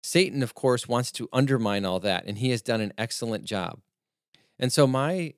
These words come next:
call to you Christian men this Father's Day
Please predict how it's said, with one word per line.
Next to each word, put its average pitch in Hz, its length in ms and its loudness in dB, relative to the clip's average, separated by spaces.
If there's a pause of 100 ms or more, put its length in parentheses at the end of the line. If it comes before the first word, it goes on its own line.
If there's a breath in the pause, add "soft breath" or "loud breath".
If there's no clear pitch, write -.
(100)
call 110 580 4
to - 220 -2
you 120 580 2
Christian 107 480 -2
men 101 400 0
this 110 280 0
Father's 110 500 0
Day - 340 -10